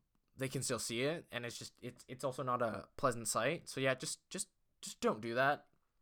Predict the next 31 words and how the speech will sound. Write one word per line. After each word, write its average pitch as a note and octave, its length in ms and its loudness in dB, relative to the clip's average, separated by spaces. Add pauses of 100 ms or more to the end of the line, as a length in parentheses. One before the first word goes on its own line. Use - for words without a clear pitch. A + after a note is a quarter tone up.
(920)
Um, D3+ 560 8
now D#3+ 240 10
I E3 140 10
feel G#3+ 180 2
like A3+ 240 2
I C3+ 180 2 (180)
kinda D#3+ 180 2
sound C#3+ 260 4
like C3 100 2
a A2+ 80 2
bitter B2+ 380 4
old A#2+ 260 2
man, B2 380 -2 (760)
um, G#3 580 -6 (1160)
uh, A2 240 0
when A#2 180 0
I A#2+ 120 -2
say B2 240 -4
that, D3 360 0
uh, A2+ 400 0
and C#3 140 0
it, C3+ 80 -6 (640)
that's - 320 4
probably D3 320 4
because B2+ 260 4
I A#2 120 6
am. C3 340 2 (100)
Um, G#2 480 0 (280)
you A2+ 100 -6
know, A2+ 80 0
I'm, A2+ 260 -2